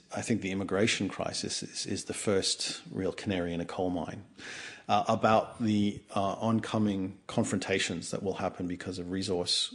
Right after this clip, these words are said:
competition. And it's, it's, it's something I study in almost all species.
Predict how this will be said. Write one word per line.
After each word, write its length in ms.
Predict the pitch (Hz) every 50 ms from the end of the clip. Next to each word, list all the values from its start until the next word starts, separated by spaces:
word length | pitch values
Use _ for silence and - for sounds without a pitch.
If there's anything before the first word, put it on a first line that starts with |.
| - -
competition. 540 | - 101 87 - - - 120 - - 87 - - - _ - - - - - - - - - - - - - - - _ _ -
And 160 | - 127 135 139
it's, 300 | 135 135 - - - -
it's, 260 | - 131 131 - 143
it's 160 | 117 117 -
something 260 | 170 175 170 180 143
I 80 | 123 120
study 320 | - - - 120 120 120
in 80 | 117 117
almost 360 | 113 113 110 107 - - - -
all 300 | 131 127 127 127 123 123
species. 680 | - - 131 135 135 - - 90 90 - - - -